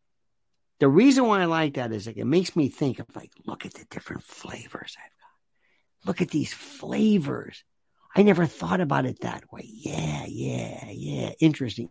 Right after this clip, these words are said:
interesting." That's what I see regarding this. Okay, here's the story. Former D N C chairwoman and A B C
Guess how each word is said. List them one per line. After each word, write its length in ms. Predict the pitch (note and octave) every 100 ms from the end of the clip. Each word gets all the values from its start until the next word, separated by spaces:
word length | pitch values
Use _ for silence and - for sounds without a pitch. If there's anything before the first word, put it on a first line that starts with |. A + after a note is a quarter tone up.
| -
interesting." 520 | C3 C#3+ A2+ A2 F#2
That's 280 | A2+ D3+ D3+
what 140 | C#3 B2
I 140 | A2
see 320 | - G#2+ G2
regarding 400 | F#2+ F#2+ G2 F#2
this. 160 | E2+ -
Okay, 200 | C3 G#2+
here's 260 | G#2 F3+ C3
the 100 | G#2
story. 360 | - - - _ _ _ _ _ _ _ _ _ - - - - _ _ _ _ _ _ _ _ _ _ _ _ _ - - - - - _ _ _ _ _ _ _ _ _ _ _ _ _ -
Former 380 | - B3 C#4+ C4
D 200 | A3 G3+
N 140 | F#3
C 240 | E3+ E3 C#3+
chairwoman 760 | - D3 C#3 G#2 G2+ G2 A2 _ _ _ -
and 160 | C#3+ C#3+
A 140 | E3+
B 180 | D#3+ D#3+
C 520 | C#3 C#3 B2+ B2 A#2